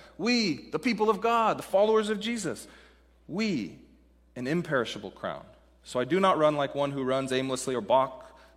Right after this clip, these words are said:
balks like one who's beating the air. Instead, I discipline my body and bring it under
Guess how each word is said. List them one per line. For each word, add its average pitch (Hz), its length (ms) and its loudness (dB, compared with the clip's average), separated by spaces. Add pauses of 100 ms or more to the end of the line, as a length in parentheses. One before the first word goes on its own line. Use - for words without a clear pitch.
balks 139 260 4
like 123 140 0
one 135 160 -2
who's 120 180 -6
beating 135 300 -2
the 123 160 -4
air. 107 340 -2
Instead, 135 500 0
I 107 140 -2
discipline 156 580 -4
my 147 120 2
body 113 340 2
and 113 180 -8
bring 160 180 -2
it 151 120 -6
under 123 260 -4